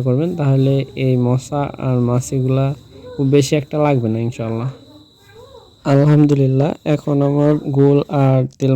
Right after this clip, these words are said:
মাখানোর কাজটি সম্পন্ন করা হয়ে গেছে। আর আপনাদেরকে বলে রাখি, এই সাধারণ রোগের কারণে যদি এখন আমি ডাক্তার ডাকতে যেতাম, তাহলে আমার দুই থেকে তিনশো টাকা ভিজিট করে তারা নিয়ে চলে যেত। এখন এই দুই থেকে তিনশো টাকা আমি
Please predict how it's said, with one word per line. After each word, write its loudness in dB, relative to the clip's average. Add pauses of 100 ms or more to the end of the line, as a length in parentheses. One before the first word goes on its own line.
মাখানোর 2 (120)
কাজটি -2 (100)
সম্পন্ন -2 (100)
করা -2
হয়ে 0
গেছে। -2 (1000)
আর 0 (100)
আপনাদেরকে -2 (120)
বলে 4
রাখি, -4 (400)
এই 2 (100)
সাধারণ 0 (200)
রোগের 2
কারণে 0 (100)
যদি 2 (120)
এখন -8 (100)
আমি 0 (100)
ডাক্তার -4
ডাকতে 0
যেতাম, -4 (240)
তাহলে 2
আমার 2 (100)
দুই 0
থেকে -2
তিনশো -4
টাকা -4 (100)
ভিজিট -2
করে 0 (100)
তারা -2 (120)
নিয়ে 2
চলে 0
যেত। -6 (440)
এখন 0 (220)
এই 2 (100)
দুই 2
থেকে 2 (100)
তিনশো -2 (100)
টাকা -4 (180)
আমি 2